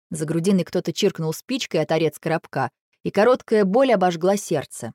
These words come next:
Но потом пламя сожрало древесный стебелёк, оставив только чёрный искривлённый остов, зыбкий и ломкий. И с этим огарком в душе генерал отправился в свой собственный дом.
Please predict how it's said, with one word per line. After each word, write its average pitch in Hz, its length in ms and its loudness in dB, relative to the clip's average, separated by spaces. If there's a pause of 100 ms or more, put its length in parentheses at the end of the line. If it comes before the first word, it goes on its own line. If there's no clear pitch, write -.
(280)
Но 190 180 0
потом 208 380 2
пламя 214 400 2
сожрало 208 580 2
древесный 170 500 2
стебелёк, 175 760 0
оставив 185 420 0
только 185 260 0
чёрный 202 420 2
искривлённый 185 760 0
остов, 165 400 -2 (260)
зыбкий 175 560 -2
и 208 60 4
ломкий. 143 560 -2 (240)
И 220 140 0
с - 80 -4
этим 311 340 2
огарком 247 580 2
в 202 60 0
душе 220 400 0
генерал 220 460 4
отправился 202 600 0
в - 60 -12
свой 160 240 -2
собственный 160 680 -6
дом. 135 360 -4